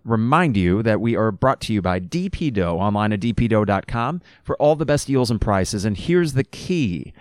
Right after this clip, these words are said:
In this shelter in place, stay at home order,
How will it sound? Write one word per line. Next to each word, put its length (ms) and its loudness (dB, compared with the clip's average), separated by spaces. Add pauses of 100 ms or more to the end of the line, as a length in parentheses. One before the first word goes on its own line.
(300)
In 200 2
this 340 2 (120)
shelter 500 0
in 140 -2
place, 340 0
stay 400 2
at 180 -2
home 300 0
order, 420 2